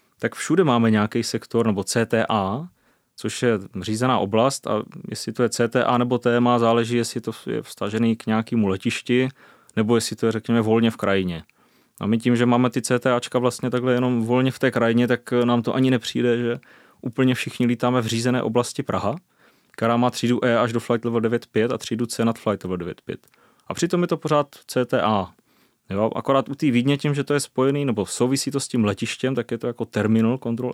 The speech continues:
area, proto T M A. A dali tomu prostě třídu E a vlastně na té mapě to Čecha odradí, že pane bože, tam je téma Vídeň a tam, tam jsem slyšel, že, že tam mě nepustí, ale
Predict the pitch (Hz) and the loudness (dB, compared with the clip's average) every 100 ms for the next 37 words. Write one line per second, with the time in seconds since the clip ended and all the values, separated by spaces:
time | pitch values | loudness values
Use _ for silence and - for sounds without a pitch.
0 | 123 123 131 110 107 120 123 117 107 107 | -4 -6 -4 -4 -2 -4 -2 -2 0 0
1 | 156 - _ _ _ _ _ _ - 110 | -2 -8 _ _ _ _ _ _ -4 2
2 | 110 113 113 123 139 139 135 139 131 147 | 2 2 0 2 2 2 2 0 -2 -2
3 | - 143 143 110 127 151 165 131 131 - | 0 0 2 4 4 2 0 -2 -4 -4
4 | - 131 - 123 - 139 127 - 135 143 | -4 -2 -2 -4 0 2 2 2 0 0
5 | 139 123 - 135 120 123 120 127 147 _ | -2 -2 0 0 2 2 2 -2 -2 _
6 | - _ _ - 117 120 - 113 123 123 | -20 _ _ -4 0 0 2 2 4 2
7 | 131 127 123 131 117 117 127 120 117 120 | 0 0 0 2 2 4 2 2 4 4
8 | 131 120 120 120 113 - 110 - 127 123 | 2 0 0 0 -4 -4 -4 -2 -2 -4
9 | - 123 123 120 117 123 120 123 120 113 | -2 0 0 -2 -2 2 2 4 0 0
10 | 117 - 85 85 85 | -6 -6 -12 -12 -10